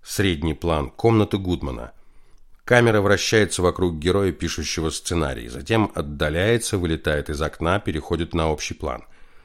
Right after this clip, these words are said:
Мы видим дом Гудмана и крошечную фигуру самого Гудмана, сидящую за столом перед печатной машинкой.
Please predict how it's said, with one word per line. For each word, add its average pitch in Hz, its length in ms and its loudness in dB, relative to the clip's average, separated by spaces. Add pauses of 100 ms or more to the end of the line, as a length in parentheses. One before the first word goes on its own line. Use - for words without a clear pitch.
(320)
Мы 156 160 4
видим 131 360 2
дом 95 320 4
Гудмана 135 460 2
и 82 220 -4
крошечную 98 580 0
фигуру 98 640 0
самого 98 480 0
Гудмана, 69 540 -6 (440)
сидящую 80 600 -4
за 76 80 -6
столом 85 400 0
перед 71 200 -10
печатной - 480 -4
машинкой. 87 600 -6